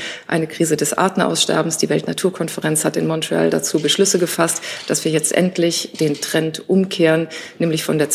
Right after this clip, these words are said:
Zerstörung hin zur Renaturierung von Ökosystemen.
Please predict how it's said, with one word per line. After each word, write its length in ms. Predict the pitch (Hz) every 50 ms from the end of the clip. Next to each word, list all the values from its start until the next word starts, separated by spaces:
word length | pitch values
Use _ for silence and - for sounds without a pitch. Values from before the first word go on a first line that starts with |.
| -
Zerstörung 560 | 151 - - - 175 170 170 165 165 170 170 156
hin 240 | 156 156 165 165
zur 160 | 151 - 147 147
Renaturierung 800 | 160 180 180 185 185 180 170 - 180 165 175 - 165 170 170
von 180 | - - 160 -
Ökosystemen. 580 | 170 170 - 170 160 160 156 - - - _